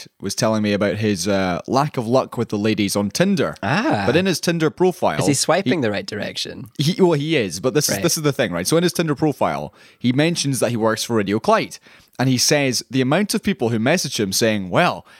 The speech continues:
Speaker 1: you don't have a face for radio."
Speaker 2: Oh,
Speaker 1: And he
Speaker 2: wow.
Speaker 1: says, he, he's like, "These people must think they're the first person who's, who's ever said that."
Speaker 2: No, I,
Speaker 1: And yet
Speaker 2: wow. You're s-, wha-
Speaker 1: everybody says that to him.
Speaker 2: You're so creative.
Speaker 1: So in that way, anyway, I've, I've missed the point here.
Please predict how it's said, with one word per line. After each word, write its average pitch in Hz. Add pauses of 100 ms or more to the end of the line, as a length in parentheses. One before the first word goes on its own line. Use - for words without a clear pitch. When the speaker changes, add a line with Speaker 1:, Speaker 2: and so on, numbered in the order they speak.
(140)
Speaker 1:
you 156
don't 147
have 107
a 90
face -
for 92
radio." 95
Speaker 2:
Oh, 190
Speaker 1:
And 131
he 156
Speaker 2:
wow. 196
Speaker 1:
says, 196
he, 170
he's 180
like, 143 (180)
"These 220
people 170
must 170
think 165
they're 156
the 135
first 196
person 165
who's, 131
who's 147
ever 175
said 170
that." 123
Speaker 2:
No, 196
I, 180 (280)
Speaker 1:
And 196
yet 160
Speaker 2:
wow. 110 (120)
You're 139
s-, - (220)
wha- -
Speaker 1:
everybody 247
says 180
that 135
to 131
him. 110
Speaker 2:
You're 90
so -
creative. 117 (260)
Speaker 1:
So 139 (360)
in 139
that 147
way, 113
anyway, 110
I've, -
I've 127
missed 147
the 131
point 107
here. 95